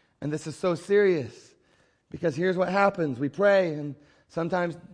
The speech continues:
God does a miracle, hallelujah. But other times we pray, and it doesn't go like we want. And the tragedy is too many people walk away from God because God didn't do exactly what they wanted him to do.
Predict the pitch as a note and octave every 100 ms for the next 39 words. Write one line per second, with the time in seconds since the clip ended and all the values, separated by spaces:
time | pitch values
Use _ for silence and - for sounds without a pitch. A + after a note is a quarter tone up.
0 | - F3+ F#3 F3+ E3 F#3 G3 - C#3+ D#3
1 | E3+ E3+ F#3+ E3 C3+ - _ _ _ _
2 | _ _ C#3+ F3 F#3 F3+ F#3 F3+ D#3+ D#3+
3 | E3 F#3 F3+ D#3+ C#3+ D#3+ D#3 C#3+ D#3 D#3+
4 | D#3 C#3+ - C3 F3 F3 A#2+ - _ _
5 | _ _ _ _ _ _ B2+ B2 - F#3
6 | G3+ E3+ D3 D3+ C#3 - F3+ E3 D3+ E3+
7 | F#3 D#3+ D3+ D#3+ E3 D#3 D#3 D3+ C3 C3
8 | E3+ F3 D#3 C#3 C3+ A#2+ B2 D#3+ F3+ D#3+
9 | C#3 D3+ C#3 B2 D3 C3 B2 D3 C#3+ C3+
10 | C3 B2 A#2 A#2+ A#2 B2+ C3+ A2+ A#2 A2+
11 | A2 - _ _ _ _ C#3 C#3 D3 B2